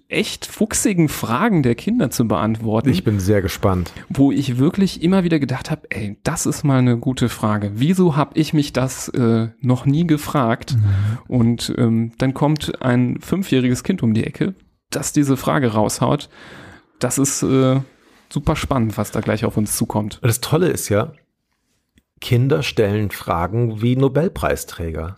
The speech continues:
Speaker 2: eigentlich. Haben nur nicht vielleicht die, die Möglichkeiten, sich dann diese Fragen auch selbst zu beantworten und deshalb Nobelpreis zu kassieren.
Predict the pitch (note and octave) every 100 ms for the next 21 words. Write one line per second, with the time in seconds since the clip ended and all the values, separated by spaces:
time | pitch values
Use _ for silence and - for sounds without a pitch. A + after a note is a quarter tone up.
0 | - G#2 F2 F2 F#2 F#2 - - C#3+ A#2+
1 | C#3 D3 E3 D#3 - D3 B2 A#2+ B2 B2
2 | A#2 A2+ A#2 A#2+ B2+ D3+ A#2+ G#2 A#2+ G#2+
3 | - A#2 G#2 - G#2 G#2 G2+ - G2 G2+
4 | G2+ F2+ D#2+ A#2+ A#2+ - G2+ G#2 F#2 G#2
5 | G#2 - F#2+ F#2 F#2+ - - F2+ E2 E2
6 | F#2 F2+ F#2+ - G2 - - F#2 E2+ F#3+
7 | - C3+